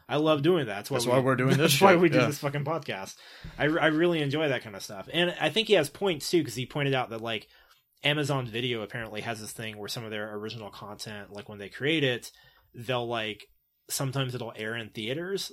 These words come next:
Speaker 1: like, ninety days before they have it, like, they stream it on Amazon.
Speaker 2: Yeah, sure.
Speaker 1: They're like, "Hey, we're gonna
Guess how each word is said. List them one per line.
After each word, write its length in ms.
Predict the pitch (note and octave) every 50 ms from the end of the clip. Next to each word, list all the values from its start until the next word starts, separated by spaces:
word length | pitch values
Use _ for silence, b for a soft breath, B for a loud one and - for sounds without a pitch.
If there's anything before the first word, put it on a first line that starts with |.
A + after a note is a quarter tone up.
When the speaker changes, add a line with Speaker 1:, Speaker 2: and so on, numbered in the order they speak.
| - _
Speaker 1:
like, 200 | - A2+ A2 G#2+ -
ninety 520 | A#2+ A#2 A#2 A2+ A#2+ B2+ B2+ B2 A#2+ A#2
days 360 | A2 A2 A2+ A2 A#2 A#2 A2+ A2+
before 380 | A2+ A2+ - - B2 A#2 A2+ G#2+
they 180 | A2 G#2+ G#2
have 220 | G2 - A2+ G#2+ G#2
it, 200 | G#2+ G#2+ G2+ G2 - A#2+ A#2
like, 140 | G#2+ G#2+ G2+
they 100 | G#2 G#2+
stream 300 | - - - A#2 A2 G#2+
it 80 | G2+
on 140 | F#2+ F2+ F2+
Amazon. 320 | F#2 B2+ D3 C#3+ A#2 F#2 -
Speaker 2:
Yeah, 60 | -
sure. 120 | - A2
Speaker 1:
They're 120 | G#2 G#2+ A2
like, 160 | A2+ A2+ -
"Hey, 180 | D#3 D3+ D3+
we're 140 | C#3+ C3+ C3+
gonna 360 | C3+ C#3 C3 B2+ B2 A#2 b